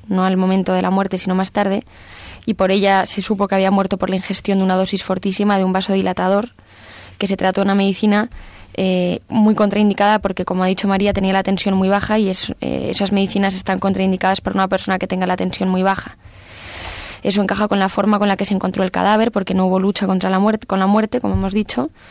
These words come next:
como corresponde a una provocada por sustancia depresora y acaecía en profundo sueño, explica don Jesús. Bueno, y así hay varias teorías, mm, eh, algunas un poco menos creíbles que otras, otras más creíbles,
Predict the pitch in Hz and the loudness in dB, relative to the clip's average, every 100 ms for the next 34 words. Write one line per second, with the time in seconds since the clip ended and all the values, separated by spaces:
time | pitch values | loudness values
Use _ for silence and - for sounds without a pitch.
0 | - - 185 180 185 185 - 196 190 196 | -20 -6 -2 0 0 -2 -2 0 2 2
1 | 185 185 185 190 196 190 - 180 190 190 | 2 0 2 2 2 -2 -4 -4 -2 0
2 | 190 185 185 - 190 202 - - - - | -2 -2 -2 -2 -2 -2 -8 -18 -18 -16
3 | - 185 180 180 208 196 185 185 190 185 | -6 -4 -2 -2 0 0 0 -2 -2 -4
4 | - - - - - - - - - 185 | -4 -4 -4 -6 -14 -10 -8 -6 -4 -2
5 | 185 - - 190 - 185 - - - - | -4 -6 -8 -6 -4 -4 -6 -14 -20 -18
6 | - - - 202 185 214 208 208 202 - | -16 -10 -2 0 2 2 4 4 2 2
7 | 202 214 220 208 214 - - 185 185 185 | 2 4 4 2 0 -6 -2 0 0 0
8 | - - - - - - - - - 156 | -4 -10 -16 -20 -20 -20 -14 -8 -4 -2
9 | 185 190 196 190 196 190 185 185 185 185 | 0 0 0 0 -2 -2 -2 0 0 0
10 | 185 - - - - 190 196 190 - 196 | 0 -4 -12 -10 -2 2 2 0 0 0
11 | 214 208 190 185 190 190 185 - 190 220 | 0 0 -2 -2 -2 -2 -2 -2 0 2
12 | 208 233 - | 2 0 -4